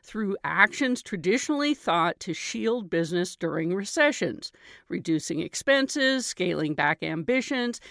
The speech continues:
and monitoring cash flow to weather the coming storm. Side two refers to recession-proofing your workforce by maintaining employee morale so you keep them motivated, engaged, and inspired.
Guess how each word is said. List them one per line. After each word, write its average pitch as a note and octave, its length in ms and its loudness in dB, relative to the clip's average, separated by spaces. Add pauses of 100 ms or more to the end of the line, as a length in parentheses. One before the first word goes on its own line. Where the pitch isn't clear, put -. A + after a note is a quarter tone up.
(140)
and D4+ 160 2
monitoring B3 640 0
cash F#3+ 420 4
flow E3 280 2
to D#3+ 120 -2
weather D3+ 580 2
the F#3+ 120 -2
coming D3 380 -4
storm. E3 640 -4 (880)
Side F3 480 4
two C#4+ 460 4 (320)
refers E4+ 440 4
to D#4 120 0
recession-proofing A3+ 920 0
your D#3+ 120 2
workforce E3+ 880 0 (240)
by - 160 2
maintaining F#3+ 640 2
employee F3 480 -2
morale A#3 520 2 (300)
so - 140 -8
you F3+ 100 -4
keep - 280 -8
them E3 200 -4
motivated, C4 680 2 (160)
engaged, E3+ 800 0
and E3+ 160 -2
inspired. D3+ 760 -2